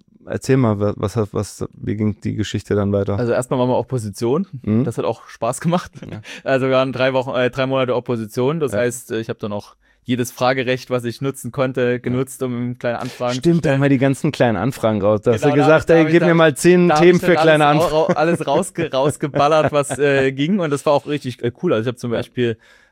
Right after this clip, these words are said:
Speaker 2: ähm, die Bundesregierung befragt nach den Krankenständen in den Ministerien
Speaker 1: Ja.
Speaker 2: und hatte da schön,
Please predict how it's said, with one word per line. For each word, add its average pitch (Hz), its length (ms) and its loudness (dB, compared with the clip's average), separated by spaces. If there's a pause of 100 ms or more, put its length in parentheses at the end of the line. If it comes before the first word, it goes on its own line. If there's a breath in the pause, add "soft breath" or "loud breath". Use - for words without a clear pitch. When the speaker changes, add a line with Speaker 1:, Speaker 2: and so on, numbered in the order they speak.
(140)
Speaker 2:
ähm, 113 840 0
die 123 60 -6
Bundesregierung 123 480 -2
befragt 117 400 -4
nach 104 100 -2
den 104 180 -8
Krankenständen 113 680 -6
in - 80 -8
den 104 140 -6
Ministerien 104 520 -2
Speaker 1:
Ja. 101 60 -6
Speaker 2:
und 107 60 -6
hatte 110 160 -2
da 101 100 -2
schön, 117 340 -4